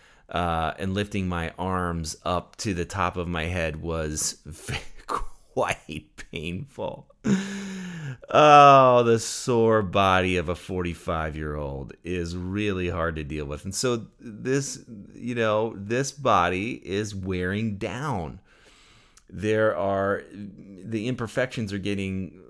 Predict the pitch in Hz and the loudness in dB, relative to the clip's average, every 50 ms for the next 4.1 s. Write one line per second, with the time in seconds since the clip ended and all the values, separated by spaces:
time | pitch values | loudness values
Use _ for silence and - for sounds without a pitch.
0 | 71 90 98 90 92 92 95 113 113 120 117 120 110 104 95 95 90 87 101 104 | -18 -14 -12 -12 -12 -8 -4 -2 -2 -2 -2 0 -2 0 0 -2 -4 -4 -4 -4
1 | 104 101 95 92 85 80 69 57 92 107 113 113 143 131 123 113 101 - - - | -4 -2 -2 -4 -4 -4 -4 -4 -4 -4 -4 -4 -4 -6 -6 -8 -8 -8 -14 -14
2 | - - 123 117 123 117 101 87 - - - - 95 95 95 87 - 107 98 - | -8 -2 -2 0 0 0 -2 -4 -6 -10 -10 -10 -8 -8 -8 -6 -6 -6 -6 -8
3 | - 98 117 113 120 120 139 147 147 156 123 123 113 95 110 107 107 117 110 101 | -8 -6 -4 -4 -2 -2 -2 -2 -2 -2 -4 -4 -6 -6 -8 -8 -6 -4 -4 -4
4 | 95 90 | -4 -6